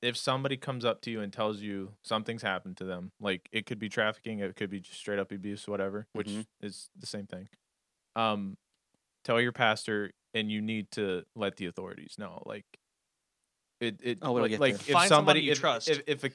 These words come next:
Speaker 1: yeah, if a kid came to me and said, "Hey, like, you know, I, I think I heard this on a different podcast, and, and I really like it." It was like,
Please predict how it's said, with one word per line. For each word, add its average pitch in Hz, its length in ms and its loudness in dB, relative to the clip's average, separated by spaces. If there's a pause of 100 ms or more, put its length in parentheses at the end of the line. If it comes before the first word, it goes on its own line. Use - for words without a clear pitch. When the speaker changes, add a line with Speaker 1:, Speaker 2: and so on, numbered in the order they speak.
Speaker 1:
yeah, 131 140 6
if 127 240 0
a 135 40 4
kid 143 220 0
came 147 220 -2
to 135 100 -8
me 127 140 -4
and 113 100 -6
said, 107 220 2
"Hey, 110 240 2
like, 95 320 -2 (400)
you 123 100 0
know, 127 100 2
I, 113 240 4
I 110 100 0
think 139 200 -2
I 123 100 6
heard 120 200 -4
this 113 160 -6
on 107 80 -4
a 104 40 -4
different 104 300 -6
podcast, 92 640 -2
and, 104 120 -6
and 107 160 -4
I 104 40 0
really 104 320 0
like 92 260 -2
it." 95 80 -6
It 98 120 -4
was 101 160 -10
like, 92 280 -4